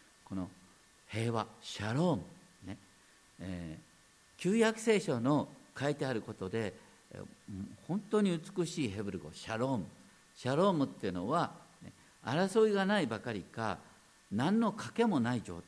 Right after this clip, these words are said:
態。本当に全ての必要が満たされている状態、それがシャロームなんです。神様はこのシャロームを完成してくださる。だから今、あなた方自身が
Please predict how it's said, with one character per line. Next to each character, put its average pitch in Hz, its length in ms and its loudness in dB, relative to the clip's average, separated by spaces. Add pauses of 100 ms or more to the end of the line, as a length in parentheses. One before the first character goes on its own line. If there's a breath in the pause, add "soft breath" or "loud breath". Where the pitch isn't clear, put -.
態。 73 140 -14 (880)
本 160 140 2
当 190 160 2
に 170 80 4
全 214 300 2
て 226 100 -2
の 113 100 2
必 - 260 -6
要 156 60 -2
が 143 120 4
満 104 140 0
た 143 120 -2
さ 151 140 -2
れ 143 100 -2
て 120 120 -8
い - 20 -8
る 85 160 -8
状 85 140 -6
態、 80 220 -12
そ - 160 -16
れ 98 60 -6
が 85 120 -12
シ - 140 -16
ャ 87 100 -12
ロ 95 80 -4
ー - 20 0
ム - 20 0
な 92 60 0
ん 80 40 -6
で 71 340 -16
す。 - 120 -20 (3000)
神 240 220 6
様 202 280 4
は 196 200 6
こ 170 120 -2
の 156 80 2
シ 156 140 -6
ャ 156 100 2
ロ 220 180 6
ー - 20 6
ム 135 140 4
を 101 40 -2
完 151 240 0
成 147 180 -2
し - 80 -8
て 135 120 -6
く 135 100 -8
だ 127 100 -6
さ - 140 -8
る。 82 100 -8 (120)
だ 202 120 2
か 202 140 -2
ら 180 180 2 (200)
今、 220 440 4 (360 loud breath)
あ 127 160 4
な 202 100 6
た 208 100 0
方 208 280 4
自 185 120 -2
身 202 480 0
が 170 280 2